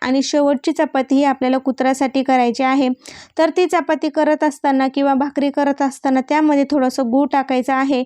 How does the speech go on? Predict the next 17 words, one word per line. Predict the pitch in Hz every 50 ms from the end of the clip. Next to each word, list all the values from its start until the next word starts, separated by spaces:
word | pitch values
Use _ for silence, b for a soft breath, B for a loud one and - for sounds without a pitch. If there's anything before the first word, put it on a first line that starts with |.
| B B B B B -
आणि | 247 269 269 277
गूळ | 262 233 302 320 330 -
टाकून | 311 285 285 285 277 262
ही | 302 285
चपाती | 262 - 262 - - 262 247 277 269
किंवा | 247 269 269 269
भाकरी | 254 247 285 277 - 262 269 269
करायची | 269 269 262 254 262 247 277
आहे. | 269 285 277
तुम्ही | 262 - 269 262 262 -
एक | 294 302 302 -
करू | 311 302 285 294
शकता | 269 302 277 277 - 269 262
किंवा | 240 - 269 262 262
दोन | 233 226 294 320 320
करू | 294 277 262 233 247
शकता, | - 254 240 - - 202